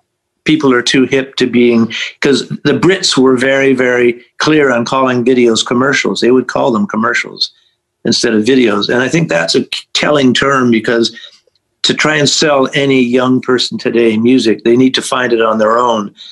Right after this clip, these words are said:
So if you package something up and make it too slick, that doesn't mean that if you do a YouTube piece and there's a performance, there's a section of performance in the YouTube piece, it wouldn't speak to someone, but it needs to come off as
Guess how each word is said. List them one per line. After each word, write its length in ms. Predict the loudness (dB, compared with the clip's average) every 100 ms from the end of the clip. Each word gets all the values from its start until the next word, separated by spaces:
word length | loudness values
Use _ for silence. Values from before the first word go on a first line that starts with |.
| -16 -4
So 200 | 0 0
if 120 | 2
you 120 | 0
package 540 | 0 -4 -2 -2 0 0
something 380 | -2 0 0 2
up 240 | 0 0
and 100 | 2
make 180 | 2 0
it 160 | -2
too 160 | 0 2
slick, 480 | 2 2 2 -2 -8 -14 -6
that 260 | -2 0 0
doesn't 360 | 0 0 2
mean 220 | 2 2 2
that 120 | 2
if 80 | 2
you 120 | 2
do 180 | 4 4
a 40 |
YouTube 560 | 4 2 2 0 0 0
piece 340 | 0 2 2
and 80 | 0
there's 160 | 0
a 40 | -2
performance, 800 | -4 -4 -2 0 2 0 -2 -8 -20 _ -4
there's 160 | 0 2
a 60 |
section 420 | 0 -2 0 0
of 120 | 0 -2
performance 580 | -4 0 0 0 0
in 140 | 0 2
the 140 | 2
YouTube 440 | 2 2 0 0 -4 -14 -20 -16 -4
piece, 260 | 0 2 0
it 120 | 2
wouldn't 280 | 2 2 0
speak 360 | 0 0 0
to 100 | -2
someone, 440 | 0 2 2 2 2
but 80 | 0
it 80 |
needs 220 | 2 2 0
to 80 |
come 220 | -2 0 2
off 260 | 0 0
as 260 | -2 -2